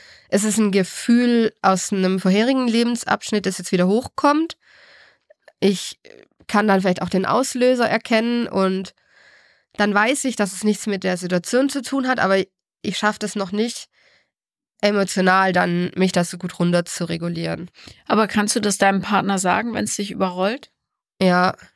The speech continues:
Speaker 1: wenn ich das nicht könnte, können wir auch keine Beziehung führen, glaub ich.
Speaker 2: Mhm.
Speaker 1: Also wir reden da extrem offen und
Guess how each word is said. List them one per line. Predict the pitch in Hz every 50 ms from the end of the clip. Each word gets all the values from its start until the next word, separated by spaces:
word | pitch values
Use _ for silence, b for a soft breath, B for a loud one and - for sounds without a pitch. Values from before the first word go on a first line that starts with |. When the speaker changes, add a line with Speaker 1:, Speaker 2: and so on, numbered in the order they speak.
| b b b _ _
Speaker 1:
wenn | 180 185 180
ich | 185 175
das | - 190 - -
nicht | 208 196 - - _ _
könnte, | - - 190 190 185 180
können | - - 180 170 170
wir | 170 165
auch | 165 -
keine | - 180 170 170
Beziehung | 175 170 - - - 185 180 180
führen, | 175 - 175 170 175
glaub | 170 165 160 165 170
ich. | 180 180
Speaker 2:
Mhm. | -
Speaker 1:
Also | - 180 175 175 175 b b b b b b b b b b b b _
wir | 180 180 190 185 180 170 175 180 175 -
reden | 190 185 190 190 190 185 185 180
da | 175 175 180 180 - -
extrem | 180 - - - - - - - 202 202 202 208
offen | - - 202 208 208 - - 214 214 214 220 226 - b b b b b b b b b b b b b b b b _ _
und | - 190 190 190 190 190 190 175 - - -